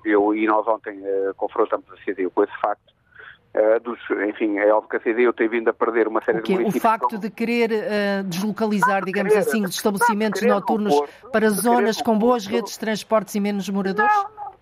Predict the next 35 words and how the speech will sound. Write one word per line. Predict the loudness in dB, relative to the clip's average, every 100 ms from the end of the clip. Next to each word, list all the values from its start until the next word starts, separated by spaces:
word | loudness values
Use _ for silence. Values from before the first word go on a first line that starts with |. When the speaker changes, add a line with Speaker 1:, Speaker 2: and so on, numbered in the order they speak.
| -14 -10 -2
Speaker 1:
não, |
não. | 0 2 0 -4
A | -6
questão, | -4 -4 -2
a, |
a | -4
questão, | 0 -2 0 -2
vamos | 0
lá | 0
ver. | -4 -2
A, |
a, | -4 -2 2 2 2 0 2 2 2 2 0 0 -4
a, |
a | -2
cidade | -2 0 0 0
e | 0
a |
animação | 0 -2 -12 -6 -2
noturna | 0 -2 -6 -6 -4 -4
é | -2
uma | 0 0
atividade | -2 0 0 _
como | -8
outra | -6 -4
qualquer | 0 -2 0 -6 -6
e, |
portanto, | -8 -8 -8 -10
a |
cidade | -6 0 0 0
não | -4
é | -4
gerida | -4 -8 -2 -2
nesta | -2 0 0
lógica | 0 -2 -12 -6
centralista | -6 -2 -4 -4 _ -8 -8